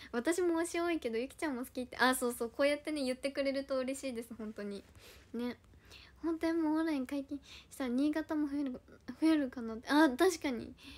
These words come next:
そうだね。オフラインね。確かに。そうですよね。新潟もね、オフライン増えるかな。私むしろさらけ出してる人。ね。本当にさらけ出してる方、めっちゃいいと思う。<laughs> めっちゃいいと思う。本当に。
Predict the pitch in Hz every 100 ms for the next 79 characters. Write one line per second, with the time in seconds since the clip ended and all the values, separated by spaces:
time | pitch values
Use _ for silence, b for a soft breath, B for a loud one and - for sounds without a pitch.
0 | B - 294 247 214 233 302 349 359 247
1 | 220 214 220 247 - b b b b -
2 | 240 - 220 208 202 262 - - 269 233
3 | 220 196 - 247 294 302 311 302 302 277
4 | 262 294 302 247 240 262 254 226 104 -
5 | - B B B 254 311 320 320 339 233
6 | 247 240 254 269 294 - 214 220 - 277
7 | 294 254 269 285 277 285 285 294 302 330
8 | 320 349 - 262 226 226 - 214 - B
9 | B B 226 226 262 262 247 208 190 175
10 | - - 226 247 349 - 302 277 - -
11 | - 440 302 247 254 277 285 262 226 208
12 | 208 - B B B - 226 226 220